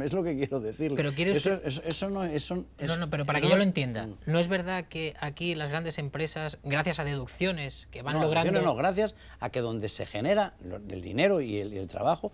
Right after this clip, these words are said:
Speaker 1: es fuera de España?
Speaker 2: Pero si se genera aquí,
Speaker 1: No, no, si se
Speaker 2: una
Speaker 1: genera
Speaker 2: gran
Speaker 1: aquí,
Speaker 2: empresa
Speaker 1: si se
Speaker 2: no
Speaker 1: genera
Speaker 2: tributa el
Speaker 1: aquí, se
Speaker 2: cinco por ciento.
Speaker 1: No, no, en
Speaker 2: ¿Cuánto
Speaker 1: absoluto.
Speaker 2: tributa?
Speaker 1: Pues lo, pues lo que tribute, no sé qué deducciones puede tener, pero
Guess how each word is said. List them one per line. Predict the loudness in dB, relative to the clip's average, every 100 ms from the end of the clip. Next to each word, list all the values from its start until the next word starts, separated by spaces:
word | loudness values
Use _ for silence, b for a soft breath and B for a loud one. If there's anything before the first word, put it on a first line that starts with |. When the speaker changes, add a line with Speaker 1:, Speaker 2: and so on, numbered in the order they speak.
| B
Speaker 1:
es | -6 -2
fuera | 0 0
de | -2
España? | -4 -2 0 -2
Speaker 2:
Pero | -2
si | -4 -4
se | -4
genera | -4 -4 -2 -2
aquí, | -4 -8 -10 -20 -6
Speaker 1:
No, | -4 -2
no, | -4
si | -4
se | 2
Speaker 2:
una | 4
Speaker 1:
genera | 8 10
Speaker 2:
gran | 8
Speaker 1:
aquí, | 8
Speaker 2:
empresa | 6 4 0
Speaker 1:
si | 0
se | 2
Speaker 2:
no | 2
Speaker 1:
genera | 4 4
Speaker 2:
tributa | 4 4
el |
Speaker 1:
aquí, |
se | 4 2
Speaker 2:
cinco | 0
por | -2
ciento. | 0 0 0
Speaker 1:
No, | -2
no, | -4 -8 -10
en | -14 -2
Speaker 2:
¿Cuánto | 0 2
Speaker 1:
absoluto. |
Speaker 2:
tributa? | 0 -4 -8 -14 -18 -18 -14
Speaker 1:
Pues | -12
lo, | -12 -10 -10 -10 -8
pues | -8
lo | -6
que | -6
tribute, | -6 -4 -4 -4 -6
no | -4
sé | -4
qué | -2
deducciones | -4 -4 -6 -6 -6 -6
puede | -4 -4
tener, | -2 0 0
pero | -2 -8